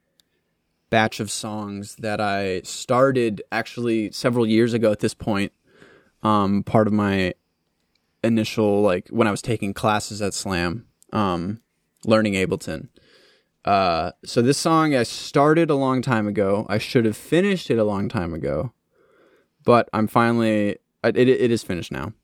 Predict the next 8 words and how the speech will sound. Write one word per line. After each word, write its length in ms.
Um, 420
it 160
started 380
with 160
the 60
main 500
synth 840
loop 380